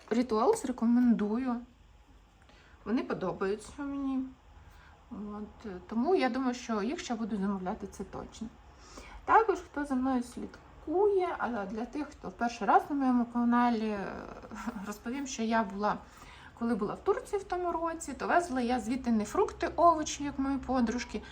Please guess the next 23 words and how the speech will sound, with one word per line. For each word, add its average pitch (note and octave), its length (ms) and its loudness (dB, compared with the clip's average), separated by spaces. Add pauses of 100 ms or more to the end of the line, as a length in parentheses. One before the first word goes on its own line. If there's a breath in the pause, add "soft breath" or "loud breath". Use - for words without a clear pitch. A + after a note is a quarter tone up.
(200 loud breath)
а A3+ 240 10
везла A#3+ 420 6
різну B3+ 360 4
хімію, D#4 920 2 (440 loud breath)
е, F3+ 160 -4
таку G#3 260 -8
побутову A3+ 640 2
косметику, C#4+ 840 -2
щоб B3+ 200 -4 (300)
спробувати. - 640 -8 (720 loud breath)
І G4 120 4
одним C#4+ 500 2
із A3 120 -6
цих G3 280 -6
засобів, E4+ 640 2
це - 160 0
був A#3 380 2
таким, B3+ 460 4 (520)
е, F#3 200 4
рідке C4 300 2
мило A3 340 6
для A3 240 2
рук, F4+ 380 10